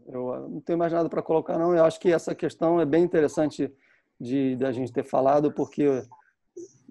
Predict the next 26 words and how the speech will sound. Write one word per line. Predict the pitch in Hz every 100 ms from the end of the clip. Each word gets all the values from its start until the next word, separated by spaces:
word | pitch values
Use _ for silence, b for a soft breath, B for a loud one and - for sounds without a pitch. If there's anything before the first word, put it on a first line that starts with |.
| _ _
todas | - 226 226 185
as | 175
instituições | 180 175 - 147 170 147 - 165 190 180 - _
que, | 156 143
que | - 131 123
estão | - 151 170 -
lidando | 151 151 131 135 131 127 -
de, | 131 117 120 117 - _ 110 - _ _ _ _ _ -
e | 135 131 _ -
com | 175 214
a |
regula-, | 175 170 160 147 - -
re-, | 147 147
regulamentação | 143 160 165 151 143 139 143
do | 135
Banco | 131 123
Central, | 127 - 131 151 170 - _ _ _ _ -
é, | 139 135 131 131 127 127 127 - _ _ _ _ _
por | 156
mais | 156 185
que | -
isso | 175 -
possa | 175 180
trazer | 143 156 139
alguma | 151 143 190
dificuldade | 151 - - 143 131 147 175 170 120